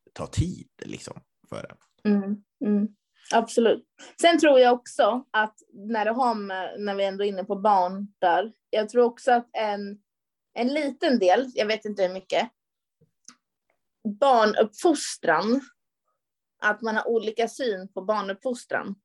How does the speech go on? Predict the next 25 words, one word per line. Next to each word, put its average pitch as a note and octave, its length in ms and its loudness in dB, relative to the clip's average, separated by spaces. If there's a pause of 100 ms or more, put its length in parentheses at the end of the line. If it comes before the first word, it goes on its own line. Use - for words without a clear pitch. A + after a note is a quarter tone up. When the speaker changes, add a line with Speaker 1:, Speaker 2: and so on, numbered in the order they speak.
(260)
Speaker 1:
Mm. A#2 180 -6 (1000)
Speaker 2:
tror G#3+ 120 4
jag G#3 120 6
också A3+ 280 -2
kan G3+ 320 -4
bli E3+ 380 2 (1700)
någonting. D#3+ 480 -8 (760)
Speaker 1:
Ja, C#2+ 360 -8
helt E2 160 -14
klart. - 200 -20 (260)
Så G2+ 120 -8
är - 80 -8
det - 80 -14
ju. - 60 -20
Speaker 2:
Så - 20 -20 (220)
jag A#3 80 4
behöver A#3+ 200 4
inte A3 200 -2
gå G3+ 100 -6
in G3+ 220 -10
mer E3+ 140 -4 (100)
på, E3 260 -2 (260)
på F3 160 0
det, C#3+ 120 0
Speaker 1:
Ja. C3 140 0